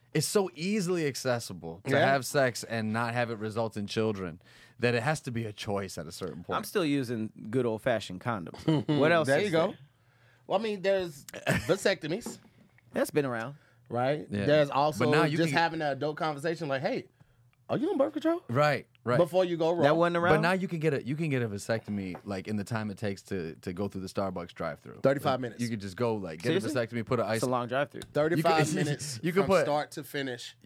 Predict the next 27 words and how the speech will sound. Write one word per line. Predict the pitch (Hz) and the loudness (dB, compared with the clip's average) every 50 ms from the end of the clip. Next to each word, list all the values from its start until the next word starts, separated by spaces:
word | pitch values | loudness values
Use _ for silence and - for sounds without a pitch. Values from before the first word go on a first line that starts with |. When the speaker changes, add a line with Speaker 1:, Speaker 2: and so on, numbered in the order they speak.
| - - _ _ _ | -20 -20 _ _ _
Speaker 1:
Yeah. | 117 123 120 | -4 -2 -2
Speaker 2:
for | 127 | 0
my | 135 131 | -2 -4
vasectomy. | 123 123 127 139 123 - - - - - _ _ _ - | -4 -6 -6 -6 -8 -8 -10 -16 -20 -20 _ _ _ -2
Speaker 1:
Uh, | - 113 | 2 4
Speaker 3:
You | |
Speaker 2:
That's, | - 160 - | 4 6 6
Speaker 3:
were | 139 | 4
awake, | 135 139 160 170 | 6 6 6 4
Speaker 2:
that's | 190 - - | 4 2 2
from | - 180 | 2 2
Speaker 3:
too. | 156 123 98 | 2 2 0
Speaker 2:
bef-, | 123 135 135 - - - - - _ _ | -2 -4 -6 -6 -12 -20 -20 -20 _ _
that's | - 143 143 - | 0 0 0 0
from | - 139 127 120 117 113 - _ 120 110 107 | -2 -4 -4 -4 -6 -10 -14 _ -20 -8 -4
them | 131 135 127 123 113 - - - | -2 0 0 -2 -4 -8 -10 -4
putting | - 165 170 196 196 | -4 -2 -2 -2 -4
the | 196 | -4
needle | 202 208 208 202 202 190 | -2 -2 0 0 0 0
in, | 175 185 185 190 190 175 143 | 0 -2 -2 -2 -4 -6 -10
numbing | 95 98 107 117 131 151 165 180 | -10 -8 -4 -4 -2 -2 -2 0
my | 190 185 208 | 0 -2 -2
scrotum | 214 - - 196 175 180 196 226 254 - _ _ _ _ _ _ - | -2 -2 -2 -2 -2 -2 -4 -8 -10 -14 _ _ _ _ _ _ -8
Speaker 1:
Uh-huh. | 104 113 113 110 110 123 | -6 -2 -2 0 0 0
Speaker 2:
on | 131 139 | 0 2
both | 127 139 156 190 | 2 0 0 0
sides, | - - 165 135 123 120 127 - - - - _ | 0 0 0 2 2 0 -2 -4 -8 -14 -20 _